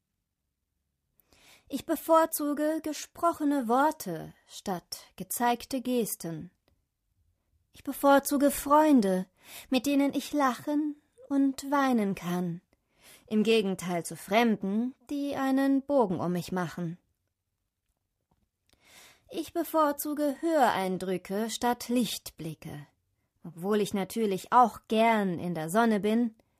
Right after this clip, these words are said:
aber noch lieber höre ich das Meer rauschen. Ich bevorzuge Ordnung,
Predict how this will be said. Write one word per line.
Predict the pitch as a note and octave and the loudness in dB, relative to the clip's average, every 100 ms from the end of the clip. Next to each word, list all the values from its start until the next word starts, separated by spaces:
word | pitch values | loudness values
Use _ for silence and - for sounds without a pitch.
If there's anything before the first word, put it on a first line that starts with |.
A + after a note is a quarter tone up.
| _ _ - - _ | _ _ -20 -20 _
aber | - F3 F#3+ | -10 -4 2
noch | A3+ D#4+ E4+ - | 4 4 4 2
lieber | C#4+ C#4 C4 G3+ F#3+ F3+ | 4 4 4 4 2 2
höre | G#3+ G#3 F#3 | 2 2 0
ich | F3+ - | -4 -6
das | - F3+ - | -10 -8 -4
Meer | G#3 A3 G#3+ G#3 G3 | 2 4 4 2 0
rauschen. | G3+ G3 F#3 - - - F3 _ _ _ _ _ _ _ _ _ _ _ _ _ _ - - _ | 2 2 0 -4 -10 -12 -14 _ _ _ _ _ _ _ _ _ _ _ _ _ _ -20 -20 _
Ich | D4 - | -10 -6
bevorzuge | D#4+ - F4 F4 - E4 D4+ D#4+ | -6 8 8 8 4 -4 0 2
Ordnung, | D#4 D#4 D4 A3+ A3 C4 C#4+ | 6 6 6 4 2 0 -2